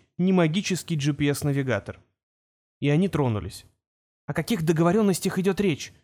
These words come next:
шёпотом спросил Джаспер Тамару. "Стеббинс принимает участие в заездах на автомобилях моих родителей", тихо ответила она.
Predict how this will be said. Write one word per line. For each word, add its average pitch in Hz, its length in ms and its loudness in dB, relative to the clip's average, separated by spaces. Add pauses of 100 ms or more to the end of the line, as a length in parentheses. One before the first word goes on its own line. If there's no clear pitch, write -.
(220)
шёпотом 143 440 -2
спросил 147 420 -2
Джаспер 143 400 -2
Тамару. 123 500 -2 (600)
"Стеббинс 214 500 0
принимает 202 520 0
участие 208 480 -2
в 170 40 -2
заездах 180 540 0
на 180 100 0
автомобилях 185 640 -2 (220)
моих 202 260 0
родителей", 156 600 -2 (360)
тихо 147 280 -2
ответила 123 480 -2
она. 117 240 -2